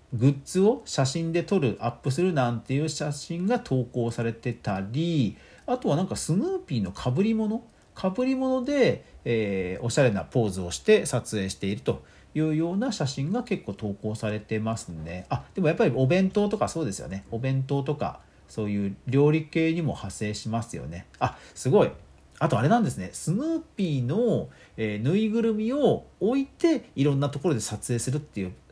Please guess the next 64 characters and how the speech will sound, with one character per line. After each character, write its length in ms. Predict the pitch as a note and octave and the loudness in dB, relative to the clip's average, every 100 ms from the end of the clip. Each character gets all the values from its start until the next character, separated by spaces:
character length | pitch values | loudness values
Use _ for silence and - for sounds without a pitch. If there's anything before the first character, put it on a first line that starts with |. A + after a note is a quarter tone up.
| _ _ _ - | _ _ _ -10
パ 100 | A2 | -8
タ 120 | A2 | -2
ー 80 | G2 | -2
ン 40 | E2+ | -2
も 80 | |
あ 60 | G2 | -4
る 80 | F2+ | -4
ん 60 | |
だ。 80 | D#2+ | -8
な 120 | D#2+ | -4
る 80 | C3+ | 0
ほ 120 | C3+ | 0
ど 120 | D3+ D3 | 2 0
ね。 220 | D#3+ - - _ - | -2 -6 -20 _ -6
は 140 | A2 | -4
い 60 | F#2+ | -4
は 140 | D#2+ | -6
い 60 | E2 | -8
は 120 | D#2+ | -10
い 60 | D2+ | -10
は 140 | D2+ | -12
い。 60 | - - _ - - | -14 -20 _ -20 -4
あ 200 | C#3+ D3+ | -2 -2
ー、 20 | |
す 140 | C#3+ | 2
ご 100 | D3+ | 2
い。 60 | - - - - | 0 -6 -20 -20
ス 280 | - - D#3+ | -12 -2 0
ヌ 120 | G#3 | 2
ー 180 | D4 D4 | 0 -2
ピ 300 | - F3+ D#3+ | -6 -6 -4
ー 220 | C3+ - | -6 -4
と、 400 | B3 A3 G#2+ - - | 0 2 2 -4 -10
ス 140 | - | -4
ヌ 120 | G#3 | -2
ー 100 | C4 | -2
ピ 220 | - G3 F3+ | -4 -4 -2
ー 40 | |
の 120 | G#3 | 0
グ 140 | B2+ B2+ | 0 0
ッ 140 | B2 | -2
ズ 140 | C3+ | -2
を 120 | D#3+ D3 | -2 -4
着 180 | - | -8
た 180 | - F3+ - | -6 -6 -2
犬 280 | B2 C3+ G3+ | 2 4 4
と 120 | A#2 | 2
か 120 | - | -2
ね。 160 | F2 F#2+ - - - | -8 -10 -16 -20 -12
こ 100 | - - | 6 10
れ 120 | A#3 | 10
最 300 | - F#3 G3 | 8 0 0
強 160 | G#3 G3+ | 0 0
で 80 | |
す 100 | G#3+ | -2
ね。 200 | G3+ E3+ - - D3+ - - - - - - - | -4 -8 -12 -14 -8 -8 -4 -4 -4 -10 -10 -14
<laughs> 960 | - - - - - - - C#4 C4 - | -14 -18 -18 -18 -14 -14 -10 -10 -10 -2
こ 120 | C#3+ | 0
れ 100 | E3 | 0
最 260 | D3 C#3+ | 0 -2
強 200 | D3 D#3 | -2 -2
で 60 | D3 | -2
す 100 | D3 | -4
ね。 260 | C#3+ - | -8 -10